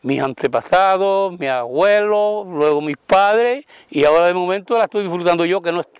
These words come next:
solo mía tampoco. Contratamos a algunas personas, unos, un par de días y así, cuando haga falta, porque tampoco fijo no se puede. Y muchas cosas hago yo también. Lo costoso de la vendimia es pesadilla, ¿eh?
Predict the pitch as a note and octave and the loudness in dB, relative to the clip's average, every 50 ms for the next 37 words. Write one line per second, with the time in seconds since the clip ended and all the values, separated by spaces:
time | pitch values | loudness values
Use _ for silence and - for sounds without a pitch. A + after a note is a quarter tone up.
0 | - - - - - - E3+ F3+ F#3 F3+ E3+ F3 F3+ F3 E3 D3 D3 C3+ D#3 E3+ | -20 -20 -20 -14 -4 0 2 2 2 2 0 0 -2 -2 -2 -4 -6 -4 -4 -4
1 | D3 - - _ _ _ - - C#3 B2 B2+ - C3 B2 D#3 E3+ F3+ F3+ E3+ D#3+ | -4 -6 -12 _ _ _ -6 -6 -6 -4 -4 -6 -4 0 2 0 2 2 0 -2
2 | D#3+ D3 D3+ D#3 C#3 - - C3+ - - E3 F#3 G3+ G3+ G3+ G3 F#3 F3 E3 D#3+ | -2 -2 -2 -4 -4 -4 -6 -8 -2 0 0 2 2 0 -2 -2 -4 -4 -4 -4
3 | D#3+ D#3+ D#3+ D#3 D3+ C#3+ C#3+ C#3 C#3 C#3 C3 C3 C3 B2+ A2+ B2+ C3+ B2+ B2+ - | -6 -4 -4 -4 -4 -4 -4 -2 -2 -2 -4 -4 -6 -10 -12 -14 -16 -16 -14 -6
4 | - D#3 C3+ C3+ C3 B2 C3+ G#3+ D4 D#4 C#4 B3+ A#3+ G#3+ F#3 E3+ E3+ D#3+ D#3 D3+ | -4 -2 -2 -2 -2 -2 -2 -2 -2 -2 -4 -2 -2 -2 -2 -2 -4 -6 -6 -6
5 | D3 C#3+ C#3+ C#3+ C3 - - F3+ G#3+ A#3+ G3+ F3 D#3 D3 D3 D3+ D#3+ D#3 D3+ C3+ | -4 -4 -4 -6 -6 -6 -6 -6 -6 -4 -2 -2 -2 0 2 0 2 2 0 0
6 | - D#3 F3+ G#3+ - - - - _ _ - - - _ - - C3+ C3 A#2+ A#2+ | 0 0 0 0 -4 -10 -16 -16 _ _ -20 -20 -20 _ -12 -8 -6 -4 -4 -4
7 | A#2 B2 C3 C3+ C#3+ C3+ - C#3+ - _ _ - E3+ D#3+ C#3+ D#3 D3 C#3 A2+ C#3 | -4 -6 -4 -2 -2 -2 -2 -6 -14 _ _ -6 -6 -4 -2 -4 -4 -4 -6 -8
8 | C3 B2+ C3 D#3 G3+ C4+ _ _ _ _ _ - C3+ B2 B2 A#2+ C3 E3 E3+ - | -8 -4 -4 -4 -4 -4 _ _ _ _ _ -12 -6 -4 -2 0 0 0 0 0
9 | - - - E3 - - C#3+ C#3+ C#3+ C3+ B2+ C3 A#2+ A#2 A2+ A#2 B2+ D#3+ _ _ | -2 0 0 0 2 2 2 2 2 0 -2 -2 -4 -4 -6 -6 -10 -10 _ _
10 | _ _ _ _ _ _ _ - - A2+ A2+ - G#2+ - - C3 A#2 C#3+ C#3 C3 | _ _ _ _ _ _ _ -14 -14 -10 -6 -6 -4 -2 -2 -2 0 2 0 0
11 | C3 C3 B2+ B2+ C#3+ D#3+ E3 C#3+ - - C#3+ - D#3+ C#3+ D3 D3 C3 A2 G#2 G2 | 0 -2 -4 -4 -2 0 -2 -2 -2 -6 -2 0 2 2 2 0 -2 -4 -4 -4
12 | G#2 B2+ C3+ | -4 -6 -8